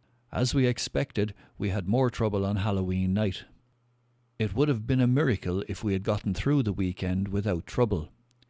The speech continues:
We still haven't assessed the damage because the weather was so bad on Sunday. We still need to clear the debris to see how much damage was caused," said Club Secretary Michael Flynn.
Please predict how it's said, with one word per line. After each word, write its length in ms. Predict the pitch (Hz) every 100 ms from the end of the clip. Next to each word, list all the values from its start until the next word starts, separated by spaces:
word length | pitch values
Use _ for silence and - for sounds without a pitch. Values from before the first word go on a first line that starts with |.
| _ - _ -
We 140 | 69
still 300 | - 120 117
haven't 360 | 85 110 104 80
assessed 540 | - 117 117 - - _
the 100 | -
damage 420 | 87 120 120 107 110
because 320 | 104 107 104
the 80 | 113
weather 260 | 123 113
was 160 | 92 87
so 240 | - 95
bad 300 | 92 98 95
on 140 | 95 95
Sunday. 500 | - 120 98 82 - _
We 160 | - 90
still 320 | - 135 135
need 240 | 131 135 123
to 80 | -
clear 280 | 123 131
the 100 | 120
debris 520 | 90 107 98 95 95 104
to 120 | 104
see 300 | - 110 110
how 240 | 87 113
much 300 | 127 107 -
damage 420 | 101 90 87 90
was 160 | 92 95
caused," 540 | - 113 90 80 - -
said 320 | - - 85
Club 260 | - - 107
Secretary 640 | - 80 - 80 90 90 - - -
Michael 340 | 107 101 82
Flynn. 360 | 82 117 110